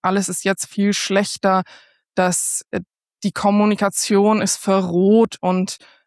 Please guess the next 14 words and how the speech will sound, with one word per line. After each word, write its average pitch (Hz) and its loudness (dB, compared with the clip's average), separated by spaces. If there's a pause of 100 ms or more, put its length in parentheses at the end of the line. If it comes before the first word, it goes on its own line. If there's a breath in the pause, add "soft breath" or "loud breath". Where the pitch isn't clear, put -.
(140)
man 185 -2
kann 208 -2
ja 208 4
gar 190 2
nicht 202 -2
mehr 190 2
online 196 2
unterwegs 202 2
sein, 190 0
ohne 196 0 (100)
mit 190 -4
Hass 196 -2
und 190 -6
Hes-, 202 -4